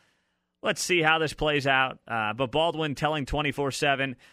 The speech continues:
just four or five years ago, T C U was in the talk for the college football playoff, uh, but they can be a very winning program. Coaches are great, and apparently he knew Sonny Cumbie a bit before choosing Ohio State, and he loves Gary Patterson. So let's see.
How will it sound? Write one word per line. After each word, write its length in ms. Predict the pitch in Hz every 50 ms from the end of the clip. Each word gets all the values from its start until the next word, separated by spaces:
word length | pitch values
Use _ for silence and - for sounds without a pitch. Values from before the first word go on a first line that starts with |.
| _ _
just 160 | - 139 135 -
four 160 | 220 214 208
or 60 | 175
five 240 | - 185 180 175 165
years 180 | 175 180 156
ago, 180 | 160 156 175 165
T 240 | - - - 180 170
C 160 | - - 170
U 100 | 175 170
was 140 | 165 151 139
in 80 | 160 156
the 60 | 143
talk 260 | 127 151 147 151 -
for 100 | - 143
the 80 | 135 127
college 300 | - 156 151 147 143 -
football 380 | - 147 127 - - 123 117
playoff, 520 | - - 190 202 208 202 190 190 190 175 - - _ - - - _ _ _ _ _ _ _ - -
uh, 560 | - 78 78 73 76 80 80 80 82 87 92
but 220 | 110 123 131 123
they 160 | - 147 156 147
can 200 | - - 147 139
be 440 | 123 147 156 160 170 180 196 185 139 - - _ -
a 120 | 123 123
very 340 | 117 110 135 151 156 165 151
winning 300 | 131 143 151 156 147 127
program. 500 | - 160 160 160 156 139 156 156 156 143
Coaches 400 | - 147 147 156 151 - 135 127
are 80 | 127 107
great, 540 | 107 135 147 156 165 160 147 - - - - _ _ _ _ _ _ _
and 200 | - 117 120 123
apparently 400 | 123 - 143 143 151 147 147 139
he 120 | 127 127 135
knew 180 | 135 139 139
Sonny 300 | 127 - - 139 135 123
Cumbie 360 | - 139 131 127 120 123 123 117
a 40 |
bit 200 | 107 123 120 -
before 280 | - 117 - 127 127 120
choosing 360 | - - 131 123 113 120 113
Ohio 380 | 110 110 110 110 110 110 107 107
State, 320 | - - - 113 110 110 -
and 100 | 104 107
he 80 | 107 110
loves 180 | 107 107 104
Gary 260 | - 110 104 101 101
Patterson. 460 | 98 - 107 101 92 92 - - 104 98
So 160 | - 143 147
let's 220 | 175 226 220 -
see. 320 | - 294 320 330 233 120